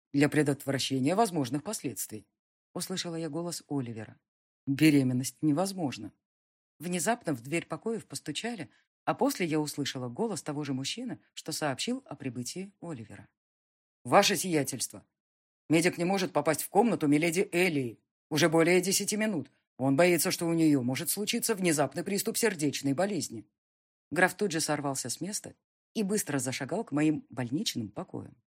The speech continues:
Оливер сорвался вслед за ним. Я же тоже заторопилась в свои покои.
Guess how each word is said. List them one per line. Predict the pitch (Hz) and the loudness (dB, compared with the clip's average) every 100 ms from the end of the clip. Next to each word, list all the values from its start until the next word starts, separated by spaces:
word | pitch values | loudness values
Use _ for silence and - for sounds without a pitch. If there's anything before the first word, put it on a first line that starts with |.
| _ _ _ | _ _ _
Оливер | 156 143 135 | 0 2 2
сорвался | - 131 127 123 - | -2 -6 -4 -6 -6
вслед | 123 - 127 | -8 -8 -8
за | 120 | -6
ним. | 123 180 - - _ _ _ | -4 -4 -6 -20 _ _ _
Я | 139 143 247 | 0 4 4
же | 165 - _ _ _ | 2 -4 _ _ _
тоже | 254 226 139 | 2 4 2
заторопилась | 120 123 127 139 247 214 - | 0 -4 -4 -4 -6 -6 -6
в | - | -6
свои | - 120 143 | -6 -6 -8
покои. | 151 - 78 - | -14 -16 -18 -18